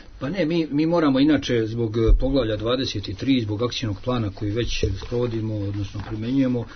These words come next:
već u ovoj godini da usvojimo četiri vrlo važna zakona. Jedan od tih zakona je ovaj o besplatnoj pravnoj pomoći, ali tu je takođe bitan i zakon o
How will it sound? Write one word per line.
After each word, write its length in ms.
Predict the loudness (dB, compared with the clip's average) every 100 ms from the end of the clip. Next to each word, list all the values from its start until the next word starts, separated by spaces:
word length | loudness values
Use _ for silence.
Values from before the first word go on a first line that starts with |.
| -10
već 260 | -4 -4 -2
u 80 | 0
ovoj 200 | 2 0
godini 380 | 0 0 -2 -2
da 100 | -2
usvojimo 540 | -2 -2 -2 -2 -4
četiri 340 | 0 0 0
vrlo 220 | -2 -2 -2
važna 380 | 0 2 2
zakona. 440 | 0 -2 -4 -6 -6
Jedan 280 | -4 -4 -4
od 100 | -6
tih 180 | -8 -6
zakona 520 | -4 -4 0 0 0 -2
je 180 | -2 -4 -4
ovaj 280 | -2 -2 -4 -8 -10 -8
o 40 | -2
besplatnoj 480 | -2 -2 -2 -4 -4
pravnoj 340 | -4 -4 -6
pomoći, 500 | -4 0 0 0 -6 -8 -12
ali 200 | -6 -6
tu 180 | -4 0
je 320 | 2 2 -2
takođe 480 | -4 -6 -2 0 0
bitan 440 | -2 -4 -4 -4 -4
i 180 | -4 -4
zakon 520 | -2 -4 -4 -4 -4 -4
o 320 | -4 -2 -2